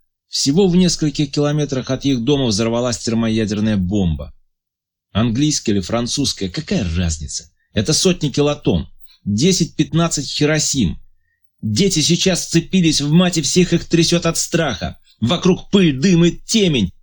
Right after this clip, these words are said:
Крики, стон и плач. А что, если их убежище разрушено? Продукты атомного распада оседают в легких, разрушают клетки крови, сушат организм.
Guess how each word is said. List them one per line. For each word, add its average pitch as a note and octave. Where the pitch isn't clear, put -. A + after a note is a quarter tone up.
Крики, A3+
стон C#3+
и F#3
плач. A3
А D#3+
что, G3+
если D3
их C#3+
убежище B2+
разрушено? A2+
Продукты C#3
атомного B2+
распада B2
оседают A2+
в G#2+
легких, A2
разрушают A2+
клетки A#2
крови, G#2
сушат A2
организм. G2